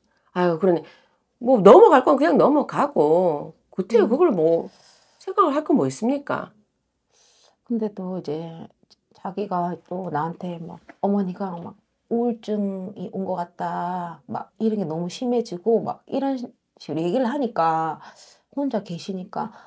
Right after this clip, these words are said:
Speaker 2: "아유, 가까이 살면 애들 좀 챙겨주고 이러면 좋-, 좋을 텐데." 이렇게 하시는 거예요.
Speaker 1: 음.
Speaker 2: 근데 애들은 이미 많이 컸고 내가 손길이 필요할 때 어머니 저를 도와주시지 않았어요.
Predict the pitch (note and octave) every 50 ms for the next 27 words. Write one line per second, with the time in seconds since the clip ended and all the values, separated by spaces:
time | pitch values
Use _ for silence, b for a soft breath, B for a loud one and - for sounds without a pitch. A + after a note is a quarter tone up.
0 | B B B C#4 C#4+ C#4 C#4 A3 G#3 G#3 G#3 C#4+ C#4+ C#4+ C#4 C#4 C4+ B3+ B3 A#3
1 | A#3 - - C#4 C4+ - B3 A#3+ A#3+ A3 A3+ A3+ C#4 D#4+ D#4 C#4 C4+ C4+ - A3+
2 | - - C4 D4 C4 A#3+ A3 - D#3+ D#3+ F3+ G3+ - - - - F#3 F#3 G3+ A#3+
3 | C#4 C4+ - C4 A3+ G3+ E3+ D#3+ - - F#3 G#3+ G#3+ G3 F#3+ F3+ E3 E3 - G3+
4 | F#3 E3 C#3+ D#3 D#3+ D#3+ D#3+ D#3+ D#3 D#3+ D#3+ D#3+ D#3 - E3+ D#3+ D#3 D3+ D3+ _
5 | _ - C#4 B3+ - - F4+ E4+ E4+ D#4 A3+ G#3+ - F#3+ G3 G#3+ B3+ A#3+ F3+ C3+
6 | C#3+ D#3 E3+ E3 - - B3+ A3 - - A#3+ A3+ F#3+ D3 E3 E3+ - A3 A3+ A3
7 | A3+ F4+ F4 - F#4+ F#4 C4 B3+ - - C4+ A#3 A3 G#3+ - - - - A3 A#3+
8 | B3 A3 F#3+ - - E3 D#3 E3+ F3 - G3+ G#3+ G#3 F3+ D#3 D3 - - D#3+ -
9 | - - A#3 G3 E3+ - _ - C#3+ D3 D3 D#3 D#3 D#3 D#3+ D#3 - -